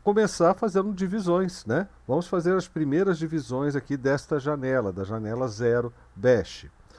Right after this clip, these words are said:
Então é Ctrl B, percentual, divisão vertical. Estando neste painel, se eu fizer agora Ctrl B,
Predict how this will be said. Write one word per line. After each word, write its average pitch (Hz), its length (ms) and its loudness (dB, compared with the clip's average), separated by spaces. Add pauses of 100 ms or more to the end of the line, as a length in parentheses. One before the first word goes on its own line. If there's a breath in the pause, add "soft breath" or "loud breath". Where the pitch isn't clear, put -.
(300 loud breath)
Então 156 280 4
é 113 120 6
Ctrl 120 520 -2
B, 170 360 4 (1200 soft breath)
percentual, 143 840 2 (680 soft breath)
divisão 127 560 0
vertical. 135 640 0 (880)
Estando 208 480 4
neste 143 320 2
painel, 123 640 0 (320 loud breath)
se - 160 -4
eu 196 80 6
fizer 190 320 0
agora 135 500 4 (160)
Ctrl 202 460 2
B, 131 420 0